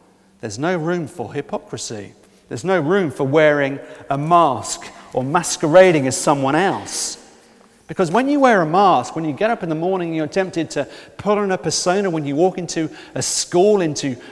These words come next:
a church community, it's very tempted to hide how you're actually feeling, isn't it?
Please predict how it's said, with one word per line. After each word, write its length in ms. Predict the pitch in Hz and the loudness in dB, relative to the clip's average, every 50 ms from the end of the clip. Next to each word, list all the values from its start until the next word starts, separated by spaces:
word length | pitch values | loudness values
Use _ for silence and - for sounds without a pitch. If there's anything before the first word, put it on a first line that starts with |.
| - - | -14 -14
a 60 | 120 | -14
church 800 | - - - - - 185 196 202 202 - - - - - - - - - _ _ _ _ _ _ _ _ _ _ _ _ _ _ _ _ _ | -10 -10 -10 -6 -4 -2 -2 -2 -4 -6 -8 -10 -12 -12 -14 -16 -20 -20 _ _ _ _ _ _ _ _ _ _ _ _ _ _ _ _ _
community, 960 | - - 151 143 160 190 208 220 202 165 - - - 107 98 98 95 101 135 165 _ _ _ _ _ _ | -10 -8 -6 -6 -4 -2 -2 -2 -2 -4 -6 -10 -12 -12 -14 -14 -14 -18 -18 -20 _ _ _ _ _ _
it's 120 | - 131 120 | -12 -6 -2
very 240 | 131 180 196 208 190 | 0 0 0 0 -2
tempted 360 | 202 - 170 151 - 135 113 | -6 -6 -8 -8 -8 -12 -12
to 120 | - 135 | -12 -12
hide 680 | 113 - - - 240 226 165 117 104 104 101 127 135 - _ - _ _ _ - - | -14 -12 -8 -4 -4 -4 -4 -6 -8 -12 -14 -16 -18 -18 _ -20 _ _ _ -20 -12
how 480 | - 202 196 160 120 101 104 131 139 147 - - _ _ - | -8 -6 -6 -6 -6 -6 -8 -10 -12 -14 -18 -20 _ _ -8
you're 160 | 156 151 160 | -6 -6 -6
actually 340 | 190 - - - - 190 196 | -6 -8 -10 -12 -12 -12 -12
feeling, 440 | - - - 277 294 240 185 151 190 | -12 -14 -14 -12 -12 -10 -10 -8 -8
isn't 200 | 226 202 165 131 | -8 -6 -6 -8
it? 180 | 113 98 95 | -8 -10 -14